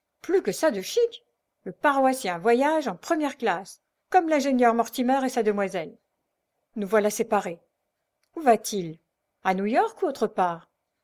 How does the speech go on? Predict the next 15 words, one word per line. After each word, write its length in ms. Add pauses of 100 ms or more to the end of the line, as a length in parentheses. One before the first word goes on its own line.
(160)
Si 120
c'est 200
à 60
New 120
York, 480
je 100
le 100
pigerai 440
au 80
débarquement. 580 (680)
Mais 280
s'il 220
descend 360
en 80
route, 400